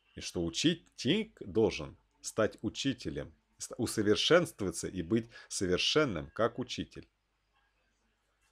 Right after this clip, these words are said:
Он же сказал ему: «Что называешь меня благим?» Так, Иисус в ответ не даёт учения, не, не, не называя никого-либо учителем, хотя мог бы воспользоваться случаем и задать другой вопрос: «Зачем называешь меня учителем?» Тогда фарисеи пошли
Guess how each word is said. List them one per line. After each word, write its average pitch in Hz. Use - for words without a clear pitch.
Он 135
же 214
сказал 131
ему: 104
«Что -
называешь 131
меня 113
благим?» 98
Так, -
Иисус 123
в 156
ответ 190
не 151
даёт 147
учения, 120
не, 110
не, 120
не 123
называя 127
никого-либо 101
учителем, 147
хотя 101
мог 107
бы 95
воспользоваться 95
случаем 147
и 92
задать 107
другой 123
вопрос: 92
«Зачем 131
называешь 104
меня 104
учителем?» 85
Тогда -
фарисеи 170
пошли 151